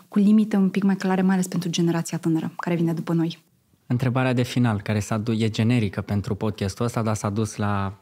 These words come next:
Speaker 2: la următorul nivel. Uh, dacă ai putea să transmiți un singur mesaj, o singură propoziție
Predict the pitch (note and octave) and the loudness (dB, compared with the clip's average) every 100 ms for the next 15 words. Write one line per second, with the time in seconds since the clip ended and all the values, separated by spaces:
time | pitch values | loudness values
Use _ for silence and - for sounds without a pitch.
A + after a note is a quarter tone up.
0 | _ - G2+ G2 G2 G#2 F#2+ F#2+ G2 G#2+ | _ -8 -6 -4 -4 -4 -2 -2 -2 -2
1 | C3 C3+ - - - - - A#2 A2 G#2 | -2 -6 -18 -18 -18 -18 -6 -2 -2 -2
2 | B2 A2+ A2+ B2 A#2+ C3+ B2 A#2+ A#2 A2+ | -4 -2 -2 -2 -2 -2 -2 0 0 2
3 | A#2 A2+ - - - B2 G#2+ G2+ G#2+ - | 0 0 -6 -18 -6 0 0 -2 -4 -2
4 | A2+ G#2+ G#2 - G#2 G#2+ - F#2+ F#2 G2 | 0 0 -4 -6 -6 -6 -4 -6 -4 -6
5 | - A#2 A2 G#2 A2 G2 G#2+ G#2 F2+ - | -2 -2 0 -2 -4 -4 -4 -4 -8 -8
6 | F2 | -8